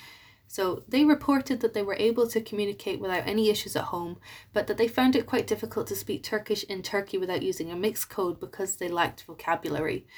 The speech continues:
and this also extended to difficulties with comprehension. Although most of the girls grew up in Turkish-speaking environments, they wouldn't necessarily have had the same contact with a wide variety of vocabulary like they would have in German,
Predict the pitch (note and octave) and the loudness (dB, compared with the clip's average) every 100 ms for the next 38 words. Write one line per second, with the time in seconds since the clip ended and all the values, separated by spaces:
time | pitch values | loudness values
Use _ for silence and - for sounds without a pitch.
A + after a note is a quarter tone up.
0 | - - G3 G3+ G3+ G#3 G3 G3 - F#3+ | -20 -14 -4 -2 2 0 2 -2 -2 -4
1 | F3+ F3 F3 E3 F3 E3 F3+ F3 E3 E3 | -4 -4 -6 -8 -8 -8 -8 -6 -8 -10
2 | - F3 D3+ D3+ E3 D#3+ - - - _ | -10 -10 -10 -8 -8 -6 -8 -10 -14 _
3 | _ _ - _ _ _ - A#3 C4 E4 | _ _ -20 _ _ _ 4 6 8 8
4 | F4+ F4+ - D#4 D4+ D4 D4+ D4 B3+ A#3+ | 6 4 0 -2 4 6 6 4 -2 -4
5 | A#3 A#3+ A3 A3 A#3 A3+ A3 G#3+ G#3 F3+ | -4 -6 -6 -4 -4 -4 -8 -8 -8 -6
6 | F3+ F3+ G3+ G#3+ G3+ - G3 G3 A3+ A#3 | -4 -2 0 0 -2 -2 2 4 4 4
7 | C4 B3+ C4 B3+ A#3 A3+ A3 A3 G3+ G3+ | 0 2 0 2 2 6 4 4 -4 -2
8 | G3 G3+ G3+ G#3 G#3 G3 G3 - G3+ - | -2 0 0 -4 -4 -4 -2 0 0 -2
9 | F#3+ F3+ F3+ F3+ F#3 F#3+ F#3+ F3+ F3 F#3 | -6 -4 2 4 4 2 0 -2 0 0
10 | F#3 F#3 F3 E3+ - F3 F#3 F#3 F3 E3+ | -2 -4 -4 -6 0 0 0 -2 -2 -2
11 | E3+ D3+ - E3 E3 E3+ E3 E3 D#3+ E3+ | -2 -2 -4 -4 -4 -4 -4 -6 -2 -2
12 | E3 E3 | -2 -4